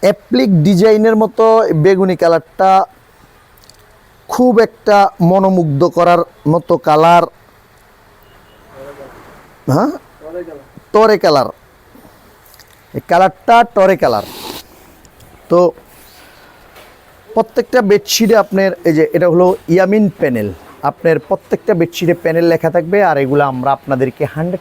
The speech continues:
পার্সেন্ট গ্যারান্টি দিয়ে দিব, আপনি আপনার কাস্টমারের গ্যারান্টি দিয়ে দিবেন। এই ছাড়া রং কষ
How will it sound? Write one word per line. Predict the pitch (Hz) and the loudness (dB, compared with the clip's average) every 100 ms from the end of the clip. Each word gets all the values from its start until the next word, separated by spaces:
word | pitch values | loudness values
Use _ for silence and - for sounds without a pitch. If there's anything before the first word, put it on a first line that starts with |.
| - | -6
পার্সেন্ট | 190 - 190 | -6 -2 -2
গ্যারান্টি | 170 185 185 233 | 0 0 -2 0
দিয়ে | 202 240 | 2 2
দিব, | 220 226 247 240 - _ - - - - | 2 2 2 0 -14 _ -20 -20 -12 -6
আপনি | 202 254 254 | -4 -2 -2
আপনার | 247 254 226 | 0 -2 -4
কাস্টমারের | - 196 - - 247 247 240 208 | -4 -6 -6 -4 -2 0 0 0
গ্যারান্টি | 185 180 156 170 | 0 -2 -2 0
দিয়ে | 156 | 0
দিবেন। | 131 123 113 - | 0 0 -2 0
এই | 220 254 | 0 0
ছাড়া | - 247 226 156 92 - - - _ - - - | 0 2 2 2 -2 -10 -20 -20 _ -20 -20 -6
রং | 143 214 247 240 220 - | 0 4 4 4 2 0
কষ | 240 247 240 - | 2 2 2 -4